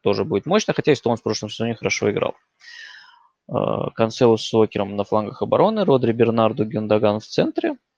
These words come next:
э, треугольник, и Грилиш слева, Жезус справа и Ферран Торрес в центре нападения. Э, постепенно оживает и Лестер,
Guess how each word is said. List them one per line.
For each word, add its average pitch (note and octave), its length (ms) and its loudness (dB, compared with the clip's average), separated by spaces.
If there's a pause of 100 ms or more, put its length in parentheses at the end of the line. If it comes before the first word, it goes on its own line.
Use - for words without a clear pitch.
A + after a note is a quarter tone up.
(180)
э, - 520 -20 (220)
треугольник, A#2+ 600 2
и D#3 480 0
Грилиш B2 460 2
слева, F#3 360 4
Жезус A2+ 340 2
справа F#3 340 4
и C#3 200 0
Ферран B2 520 4
Торрес - 440 2
в - 40 -14
центре A2 300 -4
нападения. - 500 -6 (680)
Э, C3 400 6
постепенно A3 460 2
оживает F3+ 320 6
и G3 40 4
Лестер, D3 480 2